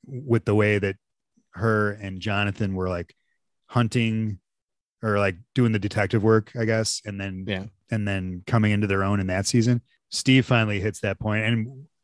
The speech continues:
Speaker 1: I think it was in the last, either, yeah, it was the last episode where you get that com-, where Steve talks about the dream that he's always had about having all the kids
Speaker 2: Yeah.
Speaker 1: and all that stuff. And he references, like, you know, that he's had practice, and he looks back at the kids in the van.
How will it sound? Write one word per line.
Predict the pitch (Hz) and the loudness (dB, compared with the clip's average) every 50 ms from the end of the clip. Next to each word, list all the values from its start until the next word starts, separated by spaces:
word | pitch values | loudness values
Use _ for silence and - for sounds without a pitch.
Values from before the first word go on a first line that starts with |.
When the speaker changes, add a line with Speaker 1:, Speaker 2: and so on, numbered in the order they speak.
| _ _ - | _ _ -4
Speaker 1:
I | 110 | 0
think | - 156 151 | 4 6 6
it | 143 | 6
was | 120 110 | 6 4
in | 117 107 | 2 0
the | 101 | -2
last, | 101 104 107 110 104 - - - _ _ _ _ _ _ _ _ _ | 0 0 2 2 0 -2 -4 -8 _ _ _ _ _ _ _ _ _
either, | - 127 120 117 107 110 113 | -4 -4 -2 -2 -4 -2 0
yeah, | 131 127 107 95 | 2 2 2 2
it | 87 | 0
was | 92 92 | -2 -2
the | 107 | -2
last | 104 101 98 104 98 - - | 0 2 2 2 2 2 0
episode | 120 107 - - - 120 107 107 | 0 0 0 0 2 4 4 4
where | 101 101 98 95 92 90 - _ _ _ _ _ _ _ | 4 2 2 2 0 0 -4 _ _ _ _ _ _ _
you | - 113 | -2 0
get | 117 113 101 | 0 2 2
that | 110 98 92 | 0 -2 -2
com-, | - 110 110 107 110 117 117 123 - | 0 -2 -2 -2 -2 -6 -10 -10 -4
where | - 113 110 | -2 -2 0
Steve | - - - 123 117 104 | 0 0 2 2 2 2
talks | - 113 107 104 - 110 | 2 2 2 0 0 0
about | 110 104 101 95 90 | -2 -2 -2 -4 -8
the | - 98 | -14 -14
dream | 85 92 98 98 104 101 101 | -10 -6 -4 -4 -2 -2 -2
that | 104 98 | -2 -2
he's | 104 92 | -2 0
always | 110 104 104 104 98 92 | 0 0 0 0 0 0
had | 104 104 104 101 101 | 0 0 0 0 0
about | 92 95 90 90 98 _ _ _ _ _ _ _ _ - | -2 -4 -4 -6 -8 _ _ _ _ _ _ _ _ -2
having | 110 107 107 104 | -2 0 0 2
all | 104 98 95 | 0 0 -2
the | 92 | -2
kids | - - 110 104 101 101 98 92 90 - - - - - _ | -4 -2 -2 0 0 0 -2 -4 -6 -8 -8 -8 -12 -18 _
Speaker 2:
Yeah. | - 110 107 101 95 90 90 - | -10 -8 -6 -6 -6 -8 -10 -10
Speaker 1:
and | - 98 92 90 90 90 90 95 | -10 -8 -8 -8 -10 -10 -8 -4
all | 101 101 | -2 -2
that | 101 95 | -2 -2
stuff. | - - 110 104 95 - _ _ _ _ | 0 0 0 0 0 -2 _ _ _ _
And | - 123 113 110 104 101 95 | -4 -2 -2 -2 -2 -4 -2
he | 87 120 110 | 0 0 0
references, | 107 104 110 110 101 - 117 98 - 120 104 95 87 | 2 2 2 2 2 0 -2 -2 0 0 -2 0 0
like, | 101 98 95 90 - - - _ _ _ _ _ _ - | 0 -2 -2 -2 -6 -10 -20 _ _ _ _ _ _ -4
you | 113 | -2
know, | 104 92 92 | 0 0 2
that | 98 98 104 | 4 6 6
he's | 104 98 | 6 6
had | 90 107 98 92 82 | 6 4 2 2 2
practice, | - 110 104 98 95 - - 110 - - | 2 2 4 2 2 2 2 2 2 0
and | 101 | -2
he | 95 92 | -2 -4
looks | 95 90 - | -4 -6 -4
back | - - 98 95 90 - | -4 -2 0 0 0 -2
at | 95 - | -4 -6
the | - | -6
kids | 87 - 101 95 87 | -2 0 0 0 0
in | 92 90 | -2 -2
the | 85 | -2
van. | 85 95 98 107 110 107 104 | 0 2 4 4 4 4 4